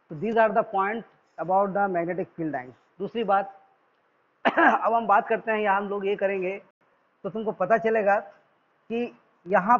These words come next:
पे जो तुम्हारा मेरे field लाइन से काफ़ी close है, they are closer, यहाँ closer है, बहुत सामने सामने है।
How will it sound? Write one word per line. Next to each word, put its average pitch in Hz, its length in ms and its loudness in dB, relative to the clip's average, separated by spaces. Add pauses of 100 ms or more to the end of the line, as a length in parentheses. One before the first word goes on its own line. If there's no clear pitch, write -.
पे 247 200 4 (1300)
जो 196 140 -2
तुम्हारा 214 320 2
मेरे 214 140 2
field 220 240 -2
लाइन 202 220 6
से 208 120 -4
काफ़ी 202 320 0
close 190 360 -4
है, 156 120 -6
they 160 100 -6
are 170 140 -6
closer, 180 380 -4 (580)
यहाँ 175 140 0
closer 190 420 -2
है, 226 200 0 (420)
बहुत 208 220 -2
सामने 190 300 2
सामने 143 320 -10
है। 123 80 -20